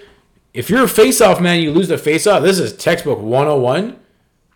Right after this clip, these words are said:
The guy you lose to the faceoff, dude, that's your guy.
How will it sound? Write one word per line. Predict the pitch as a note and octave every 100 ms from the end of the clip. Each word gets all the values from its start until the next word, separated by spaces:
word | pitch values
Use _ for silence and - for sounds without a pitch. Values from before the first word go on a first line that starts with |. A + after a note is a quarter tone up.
| _ G2
The | G#2+
guy | G2 B2 D3+
you | F#3+ F3+
lose | F#3 F3+ -
to | E3
the |
faceoff, | - D3+ - G3+ F#3+ F#3+
dude, | A3 C#3+
that's | A#2+ E3 E3+ C3+
your | C#3+ F3
guy. | D3 D#3+ E3+ E3 A2 E2